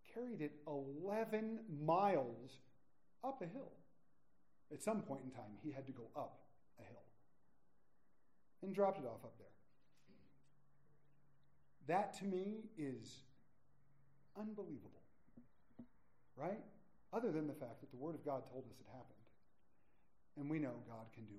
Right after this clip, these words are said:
anything. So God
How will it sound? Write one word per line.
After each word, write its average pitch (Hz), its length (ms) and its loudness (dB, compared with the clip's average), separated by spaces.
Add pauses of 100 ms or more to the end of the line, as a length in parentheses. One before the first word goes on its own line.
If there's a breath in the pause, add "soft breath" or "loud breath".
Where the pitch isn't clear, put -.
anything. 120 140 -8 (2000)
So 107 80 -12 (240)
God 127 300 -2